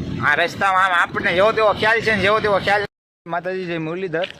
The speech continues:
તો આપણે અહીંથી સફર છે શિરડી. શિરડી અહીંથી વીસ કિલોમીટર ને વીસની ઉપર સો કિલોમીટર, અ, નાસિક.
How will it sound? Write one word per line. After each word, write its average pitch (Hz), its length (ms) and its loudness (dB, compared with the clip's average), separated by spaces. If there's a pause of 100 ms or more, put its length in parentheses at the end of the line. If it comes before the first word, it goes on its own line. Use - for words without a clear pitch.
(560)
તો - 60 -10
આપણે 156 420 -4
અહીંથી 160 340 -6
સફર 175 540 -6
છે 175 340 -6
શિરડી. 180 480 -6 (340)
શિરડી 175 260 -10
અહીંથી 180 540 -8 (240)
વીસ 175 280 -10
કિલોમીટર 185 480 -8 (540)
ને 131 100 -4
વીસની 175 300 -6
ઉપર 180 220 -6
સો 190 260 -2
કિલોમીટર, 190 480 -2
અ, 175 240 2
નાસિક. 175 340 -2